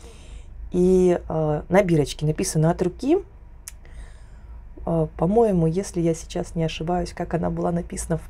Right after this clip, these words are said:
прайсе, это Ардосия эстриата Self.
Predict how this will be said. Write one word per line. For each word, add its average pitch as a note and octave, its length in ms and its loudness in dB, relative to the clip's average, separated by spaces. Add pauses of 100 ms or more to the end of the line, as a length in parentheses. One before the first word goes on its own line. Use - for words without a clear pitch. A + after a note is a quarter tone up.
прайсе, G3 480 -2 (100)
это - 420 -2 (100)
Ардосия F3 640 0
эстриата D#3+ 680 0
Self. - 460 0